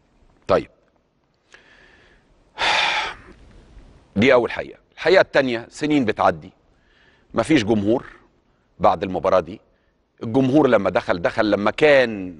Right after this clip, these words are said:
منتخب مصر أو النادي الأهلي بيلعب ضد فريق أجنبي جاي من بره، إذن التشجيع كله جاي من اتجاه واحد ورايح في اتجاه واحد. سيطرنا على جمهور بالعشرين ألف وبالتلاتين ألف. حصلت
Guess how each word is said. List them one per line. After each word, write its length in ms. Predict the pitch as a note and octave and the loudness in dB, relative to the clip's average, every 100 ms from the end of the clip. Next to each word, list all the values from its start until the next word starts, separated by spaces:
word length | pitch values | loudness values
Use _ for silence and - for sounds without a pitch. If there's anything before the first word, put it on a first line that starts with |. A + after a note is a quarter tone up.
| F#2+ | -8
منتخب 420 | A2+ C#3+ B2 F2+ | -6 -4 -2 -2
مصر 340 | A2 - F#2+ | -4 -4 -4
أو 120 | F#2+ G2 | -2 0
النادي 320 | A2 C3+ G#2+ | 0 -2 -2
الأهلي 480 | G#2+ A2 G2+ G2+ F#2+ _ _ _ F2 | -4 -6 -6 -8 -10 _ _ _ -2
بيلعب 640 | G#2 A2+ A#2 G2+ A2 F2 _ _ _ G2+ | 2 4 4 4 2 -4 _ _ _ -4
ضد 320 | A#2 G#2 F2+ | -4 -2 -6
فريق 340 | - F#2 A2+ - | -4 -2 -4 -6
أجنبي 400 | G2 G2+ F#2+ C#2+ _ - | -6 -4 -6 -8 _ -6
جاي 280 | F#2+ A2 A2 | -2 0 -2
من 200 | G2+ E2 | -4 -8
بره، 340 | D2+ - - - | -10 -12 -6 -2
إذن 240 | A#2 G#2+ | 0 0
التشجيع 440 | G#2 G#2 E2 A2+ G2+ | -2 -6 -4 0 0
كله 320 | - G2+ F2+ | -2 -8 -4
جاي 260 | F#2 G2 F#2 _ _ _ _ _ _ _ _ _ _ | -4 -4 -10 _ _ _ _ _ _ _ _ _ _
من 120 | D#2+ | -6
اتجاه 400 | E2 - F#2 A2 | -6 -2 0 2
واحد 320 | A2 B2 A2 | 2 0 -4
ورايح 240 | G#2+ G#2 G2+ | -2 -2 -4
في 100 | F#2+ | -10
اتجاه 300 | - F2+ F2+ | -8 -4 -2
واحد. 300 | D2+ - - - _ _ - _ _ _ | -4 -6 -16 -20 _ _ -20 _ _ _
سيطرنا 560 | - D3+ F3 D#3 B2+ | 0 2 4 2 2
على 200 | A2 G#2 | 0 0
جمهور 300 | G2 G2 A2 | -2 -4 -6
بالعشرين 540 | F2+ F2 E2+ - A#2+ G#2+ | -4 -4 -6 -6 -8 -6
ألف 280 | A2+ G#2+ A#2 | -6 -6 -6
وبالتلاتين 640 | F2+ - C#2+ C#2+ E2+ D#2 | -6 -6 -6 -6 -8 -2
ألف. 460 | G#2 B2+ - - _ _ _ _ _ - _ _ | -2 -2 -6 -20 _ _ _ _ _ -20 _ _
حصلت 800 | - G3 - A2 - _ - | -2 0 2 -2 -6 _ -20